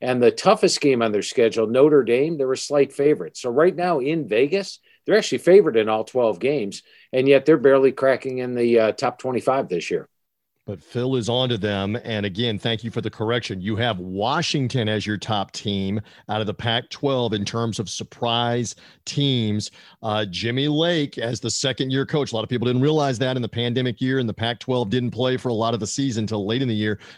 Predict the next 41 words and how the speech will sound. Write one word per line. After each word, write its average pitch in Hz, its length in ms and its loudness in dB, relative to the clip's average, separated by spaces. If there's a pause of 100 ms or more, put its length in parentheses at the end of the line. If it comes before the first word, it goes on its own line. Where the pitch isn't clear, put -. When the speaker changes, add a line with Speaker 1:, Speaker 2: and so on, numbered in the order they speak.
(120)
Speaker 2:
Jimmy 107 300 -4
Lake 131 280 -2
is 117 140 -4
now 127 180 -2
the 127 100 -4
coach. 135 360 -2 (500)
Tell 139 300 0
me 165 160 2
more 151 720 0
about, 120 720 0
uh, 120 300 0
Washington 123 560 -2
and 117 100 -2
why 117 120 0
you 113 180 -2
like 120 200 -2
them 120 140 -2
so 123 200 -2
much 120 180 0
as 113 140 -2
a 113 80 -4
potential 117 480 -4
surprise 107 420 -4
team. 101 240 -6 (560)
Speaker 1:
Yeah, 101 140 2
Jimmy 165 260 4
Lake 131 280 4
is 120 160 0
a 120 40 0
big 110 220 0
reason. 127 420 -4
You 104 120 -2
look 120 180 -2
at 113 60 -4
his 110 200 -4
defenses 117 600 -4
over 117 200 4
the 107 100 -2
years, 113 380 2
he's 117 240 -8
had 101 240 -4